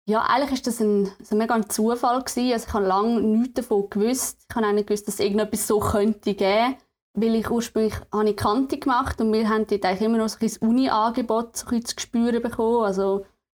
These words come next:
gar nicht irgendwie Fachhochschule und kreativ, weiss ich nicht was. Und dann bin ich wirklich auf Instagram mal auf ein Profil gestossen von jemandem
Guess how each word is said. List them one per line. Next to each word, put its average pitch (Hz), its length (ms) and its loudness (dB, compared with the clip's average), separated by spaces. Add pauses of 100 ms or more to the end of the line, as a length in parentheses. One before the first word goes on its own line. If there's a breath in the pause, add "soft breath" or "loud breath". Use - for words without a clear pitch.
gar 185 160 2
nicht 226 160 0
irgendwie 226 200 2
Fachhochschule 233 840 0
und 233 100 2
kreativ, 233 600 0
weiss 208 180 0
ich 226 200 0
nicht 262 120 0
was. 254 200 2 (760)
Und 240 260 0
dann 240 120 2
bin 254 140 2
ich 226 60 4
wirklich 277 180 -2
auf - 180 -2
Instagram 285 760 2
mal 226 180 2
auf 226 100 -2
ein 233 100 -2 (100)
Profil 247 400 0
gestossen 285 520 -2
von 294 160 -2
jemandem 285 680 0